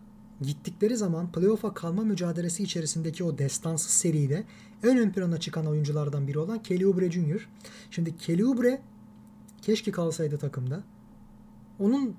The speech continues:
profilinde, onun etkinliğinde bir kanat oyuncusunu bulmak çok kolay değil. Ama Koç Monty Williams'ın elinde gelen oyuncular bakımından baktığımızda bir Jay Crowder var.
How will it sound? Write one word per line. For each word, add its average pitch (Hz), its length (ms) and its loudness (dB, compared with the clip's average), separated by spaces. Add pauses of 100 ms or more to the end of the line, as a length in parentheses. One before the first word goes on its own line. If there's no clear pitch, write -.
profilinde, 175 760 2
onun 202 380 2
etkinliğinde 180 840 2 (340)
bir 185 160 4
kanat 208 280 0
oyuncusunu 175 460 2
bulmak 185 300 -2
çok 208 220 -4
kolay 165 340 -2
değil. 139 200 -2 (580)
Ama 208 340 2 (100)
Koç 165 240 -4
Monty 180 260 2
Williams'ın 220 400 2
elinde 190 440 -2 (140)
gelen 170 240 4
oyuncular 180 400 0
bakımından 160 460 -4
baktığımızda 170 460 -2
bir 208 60 -2
Jay 180 200 0
Crowder 190 320 -2
var. 143 300 -6